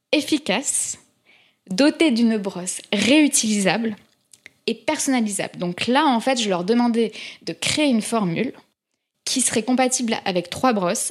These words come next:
alors que habituellement, c'est une formule pour une brosse. Donc en fait, je pense qu'il y a,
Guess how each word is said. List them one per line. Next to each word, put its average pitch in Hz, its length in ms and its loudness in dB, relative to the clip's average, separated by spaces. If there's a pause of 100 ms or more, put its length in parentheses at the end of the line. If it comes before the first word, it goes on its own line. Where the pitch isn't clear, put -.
alors 180 240 0
que 208 160 -4
habituellement, 190 720 -2
c'est - 360 -2
une 214 140 2
formule 202 340 -2
pour 202 160 -2
une 180 100 0
brosse. - 460 -6 (720)
Donc 220 140 -2
en 262 120 4
fait, 339 500 -2
je - 300 -4
pense 311 200 -4
qu'il 226 400 -4
y 208 100 2
a, 123 280 0